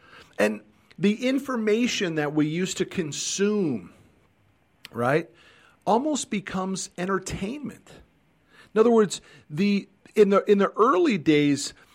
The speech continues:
of getting after it and improving our situation, the information we were taking in was so fresh and so new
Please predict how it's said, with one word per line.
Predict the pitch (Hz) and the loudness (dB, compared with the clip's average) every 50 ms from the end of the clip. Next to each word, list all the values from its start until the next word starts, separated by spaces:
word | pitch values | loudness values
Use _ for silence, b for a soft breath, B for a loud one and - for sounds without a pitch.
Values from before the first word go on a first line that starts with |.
| b b | b b
of | - 156 131 - | -2 -2 -2 4
getting | - 170 190 185 175 165 160 | 4 4 4 4 2 0 -2
after | 147 151 170 262 247 - - - 131 127 | -2 0 0 0 0 0 0 2 2 4
it | 117 120 | 2 2
and | 123 127 131 | -2 -4 -4
improving | 127 117 - - - - 196 196 175 196 160 | -6 -8 -8 -4 0 0 0 2 2 0 2
our | 143 135 127 | 2 0 0
situation, | - - 160 147 - 143 127 131 135 156 170 160 - 131 117 120 | 0 -2 -4 -2 -2 -2 0 0 2 2 0 0 -2 -6 -4 0
the | 135 147 180 | 0 2 2
information | 240 269 - 220 196 185 180 196 202 - - 160 151 | 0 0 -4 -6 -4 -2 -2 -2 -2 -2 -6 -8 -4
we | 143 139 | -2 -2
were | 139 135 | -2 -2
taking | 135 - 180 147 143 160 156 147 | -2 -2 -4 -4 -2 -4 -4 -4
in | 143 131 123 | -4 -2 -2
was | 120 110 - | -2 -4 -4
so | - - - - 190 202 240 233 | -6 -4 -2 0 2 2 0 -2
fresh | - - - 214 220 196 160 - - | -4 -4 -4 -2 0 0 -2 -2 -6
and | 156 135 127 | -8 -8 -10
so | - - - - 175 190 190 180 | -10 -10 -8 -6 -4 -4 -4 -4
new | 160 160 180 196 190 151 135 127 127 | -4 -4 -2 0 0 2 0 0 -2